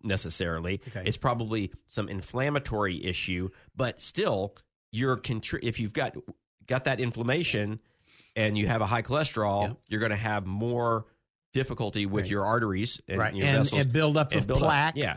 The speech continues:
Speaker 1: So,
Speaker 2: then causing
Speaker 1: so,
Speaker 2: blood pressure
Speaker 1: right.
Speaker 2: problems.
Speaker 1: So
Speaker 2: Yeah.
Speaker 1: all the things that we're talking about are,
Speaker 2: Mm-hmm.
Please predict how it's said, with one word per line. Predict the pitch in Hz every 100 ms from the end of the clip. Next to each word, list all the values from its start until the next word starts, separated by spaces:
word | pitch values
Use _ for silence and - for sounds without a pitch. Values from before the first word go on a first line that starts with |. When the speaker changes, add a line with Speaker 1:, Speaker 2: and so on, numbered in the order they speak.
| -
Speaker 1:
So, | - 117
Speaker 2:
then | 147 160
causing | - 139 143 165
Speaker 1:
so, | 131
Speaker 2:
blood | 240 247
pressure | 143 127 139
Speaker 1:
right. | 104
Speaker 2:
problems. | 117 101 98 92
Speaker 1:
So | 170 151 -
Speaker 2:
Yeah. | 107
Speaker 1:
all | 196 220
the | 220
things | 196 151
that | 123
we're | 131
talking | 131 135 156
about | 151 165 160 -
are, | 113 110
Speaker 2:
Mm-hmm. | 104